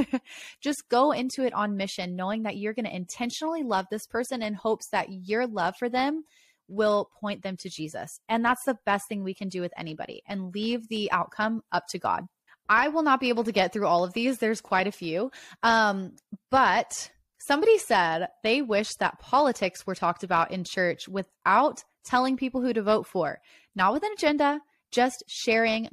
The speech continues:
biblical truth so that people can make their own decisions based on that. And I love this because I agree. I am somebody who, I'll admit,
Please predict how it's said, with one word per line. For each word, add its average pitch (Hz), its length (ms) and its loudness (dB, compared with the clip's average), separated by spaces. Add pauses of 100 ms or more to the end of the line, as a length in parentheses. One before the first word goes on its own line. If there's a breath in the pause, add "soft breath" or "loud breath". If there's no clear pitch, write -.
biblical 190 480 -2
truth 156 380 -8 (100)
so 208 200 2
that 196 160 0
people 214 200 -6
can 208 160 -6
make 180 180 -4
their - 200 -2
own 220 340 2 (460)
decisions 226 680 -2 (500 loud breath)
based 196 240 0
on 180 140 0
that. 240 320 2
And 247 100 0
I 294 80 6
love 247 300 2
this - 200 -6
because 226 260 -4
I 220 120 2
agree. 220 500 0
I 233 220 2
am 311 100 0
somebody 233 380 -2
who, 190 360 -2 (460)
I'll 180 120 4
admit, 202 340 0